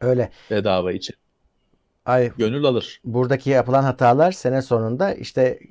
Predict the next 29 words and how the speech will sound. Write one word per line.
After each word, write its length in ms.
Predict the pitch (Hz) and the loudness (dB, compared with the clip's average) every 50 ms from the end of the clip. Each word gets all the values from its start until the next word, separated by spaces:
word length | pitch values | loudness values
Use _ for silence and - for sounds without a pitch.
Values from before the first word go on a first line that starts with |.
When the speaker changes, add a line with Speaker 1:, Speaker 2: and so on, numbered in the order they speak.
| - - _ _ _ 113 107 | -20 -20 _ _ _ -4 0
Speaker 1:
daha 200 | 123 127 143 139 | 0 2 2 2
çok 200 | - 120 - - | 0 -2 -2 -2
Xbox 320 | - - - - 120 117 | -8 -12 -4 -4 -4 -4
satışı 400 | - - - 117 - - - 131 | -4 -8 -12 -12 -10 -4 -2 0
olarak 260 | 113 120 139 151 - - | 0 2 0 -2 -4 -4
geri 200 | 113 117 117 107 | -4 -2 -2 -2
döner 220 | 101 98 98 95 | -4 -4 -4 -4
vallahi. 340 | 95 95 95 98 98 98 101 | -4 -4 -4 -4 -6 -6 -6
Bunu 140 | 107 113 - | -8 -8 -6
telafi 340 | - 110 110 110 104 123 | -4 -2 -2 -2 0 0
etmeleri 420 | 120 107 - - 104 101 98 98 98 | -2 -2 -4 -6 -8 -6 -6 -6 -6
lazım. 260 | 95 95 92 95 98 _ _ _ _ _ _ _ _ _ _ _ _ _ _ _ | -6 -6 -8 -12 -16 _ _ _ _ _ _ _ _ _ _ _ _ _ _ _
Speaker 2:
Artık, 440 | - 113 107 - _ _ - _ - | -10 -10 -10 -12 _ _ -20 _ -12
e, 120 | - - 53 52 50 - - - - - - - - - - - | -8 -8 -6 -6 -6 -8 -10 -12 -12 -14 -14 -16 -16 -16 -16 -16
bilemiyorum. 680 | - 107 117 110 110 104 104 98 92 90 85 90 95 | -8 -4 0 0 0 0 -2 -4 -6 -6 -8 -6 -6
Dediğim 300 | 95 90 101 95 92 92 | -6 -6 -6 -10 -10 -10
gibi 160 | 95 85 87 | -12 -12 -10
hani, 220 | 82 92 92 87 | -10 -10 -10 -10
e, 280 | 87 87 - - - 90 87 85 90 - - _ _ _ _ _ _ _ _ | -10 -12 -12 -10 -12 -10 -10 -10 -12 -12 -14 _ _ _ _ _ _ _ _
tatsız 420 | 104 95 95 - - 110 98 95 | -6 -6 -6 -6 -8 -10 -8 -10
bir 80 | 95 80 | -10 -10
durum 240 | 92 95 123 135 120 | -8 -8 -6 -6 -6
oluştu. 500 | 110 107 101 - - - - 90 - _ _ _ _ _ _ _ _ _ _ _ _ _ _ _ _ _ _ _ _ _ _ _ _ - | -6 -6 -6 -10 -8 -8 -10 -10 -10 _ _ _ _ _ _ _ _ _ _ _ _ _ _ _ _ _ _ _ _ _ _ _ _ -16
İnsanların 580 | 104 101 - - 101 92 92 95 92 98 98 | -14 -12 -10 -8 -8 -8 -8 -8 -10 -10 -8
gönlünü 480 | 95 101 90 92 101 - 101 98 98 98 | -6 -6 -6 -6 -10 -12 -12 -10 -8 -6
alıp 380 | 92 92 92 110 135 - _ | -6 -6 -6 -6 -8 -8 _
güvenini 440 | - 107 98 98 95 95 95 98 113 | -10 -8 -6 -6 -6 -8 -10 -12 -8
kazanmak 600 | - 101 95 90 98 92 92 92 90 - - - | -6 -6 -6 -4 -6 -8 -8 -8 -10 -10 -10 -8
lazım. 280 | 82 78 76 - - | -8 -8 -10 -12 -18